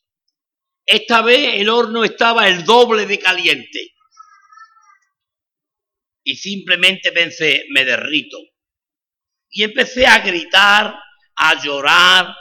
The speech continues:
a rogar. Estaba convencida <clears throat> de que nunca lo lograría.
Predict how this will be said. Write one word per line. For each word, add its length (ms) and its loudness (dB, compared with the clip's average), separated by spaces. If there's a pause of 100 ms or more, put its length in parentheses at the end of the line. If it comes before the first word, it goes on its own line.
(160)
a 140 2 (100)
rogar. 600 0 (1000)
Estaba 420 2
convencida 960 -2 (680)
<clears throat> 320 0
de 140 -2
que 140 -2
nunca 680 -8 (500)
lo 160 -10
lograría. 640 -12